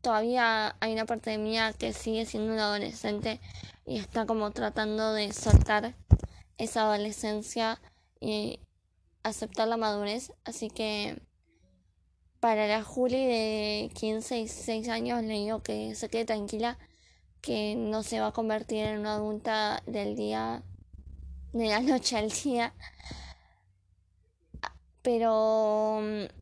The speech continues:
es como raro, o sea, no, tampoco vas a seguir siendo un adolescente toda tu vida, sino que es una transición, es una transición, es un proceso. Te vas a convertir en adulta, pero de a poco,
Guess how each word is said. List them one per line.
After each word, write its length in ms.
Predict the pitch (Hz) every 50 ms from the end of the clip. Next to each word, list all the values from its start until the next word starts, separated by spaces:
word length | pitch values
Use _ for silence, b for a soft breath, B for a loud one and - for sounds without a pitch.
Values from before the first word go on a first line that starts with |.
| - -
es 180 | - 240 220 -
como 580 | - - 262 254 247 240 233 226 226 220 214 214
raro, 520 | - 220 226 214 208 202 202 196 - - - - -
o 100 | - 226
sea, 240 | - - 233 226
no, 640 | 214 214 214 220 220 220 220 220 220 214 214 - - -
tampoco 460 | - 226 214 214 - - 226 - 254 247
vas 200 | 233 226 - -
a 60 | 226
seguir 300 | - 233 220 214 220 220
siendo 280 | - - 226 220 226 220
un 60 | 214
adolescente 560 | 220 214 214 208 202 - - 220 214 - 226
toda 220 | - 240 226 220 214
tu 120 | - 220
vida, 220 | 208 214 214 220 - B B B B B B B B B B B
sino 300 | - - 233 226 233 240
que 80 | - 269
es 120 | 247 -
una 420 | 262 247 240 233 233 233 254 262 262
transición, 640 | - 247 247 240 233 - 262 277 302 311 294 302 - - -
es 120 | - 247
una 220 | 262 233 226 220 208
transición, 500 | - 214 208 - - - - 254 247 240
es 140 | 233 226 233
un 120 | 214 202
proceso. 520 | - 220 208 - 247 226 - - 220 220 B B B B B B B B B B B B B B -
Te 120 | - 226 220
vas 180 | 233 226 233
a 100 | 247 233
convertir 520 | 220 220 220 214 214 214 220 - 220 220 220
en 120 | 220 220
adulta, 580 | 220 226 233 220 220 214 - 233 220 220 220 - - - -
pero 540 | - 240 233 247 214 214 214 214 214 - -
de 100 | 226 233
a 80 | 226 220
poco, 540 | - - 214 214 - - 240 226 233 269